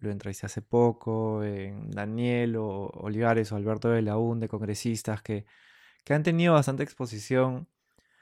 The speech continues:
pero veo que, que se mantiene esta actitud del servicio. Mi hermano, por ejemplo, es doctor, bueno, eh, no es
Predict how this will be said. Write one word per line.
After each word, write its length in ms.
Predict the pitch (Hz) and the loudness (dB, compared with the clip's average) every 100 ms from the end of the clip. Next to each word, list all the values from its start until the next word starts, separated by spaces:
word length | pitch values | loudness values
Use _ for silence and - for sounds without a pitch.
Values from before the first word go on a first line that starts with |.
| _ _ - | _ _ -2
pero 280 | 127 117 110 | 2 4 2
veo 480 | 110 131 127 131 127 | 2 4 6 6 2
que, 320 | 127 113 104 | -2 -2 -4
que 100 | - | -8
se 160 | 107 110 | -6 -4
mantiene 720 | 107 107 104 120 120 117 117 | -2 -2 0 2 2 0 -2
esta 340 | 113 - 117 | -4 -2 2
actitud 460 | 113 110 104 - 110 | 2 0 -6 -2 -2
del 220 | 98 113 | 0 -2
servicio. 420 | - 107 120 110 | -2 0 0 0
Mi 60 | 107 | -2
hermano, 260 | 107 131 127 | 2 2 4
por 120 | 107 | 0
ejemplo, 380 | 107 113 107 107 | -2 -2 0 0
es 80 | 107 | 2
doctor, 360 | 107 104 117 110 | 0 2 4 4
bueno, 300 | 113 98 98 - | 2 0 -8 -12
eh, 180 | 95 95 - | -12 -12 -12
no 160 | 107 113 | -6 -4
es 240 | 110 - | -4 -6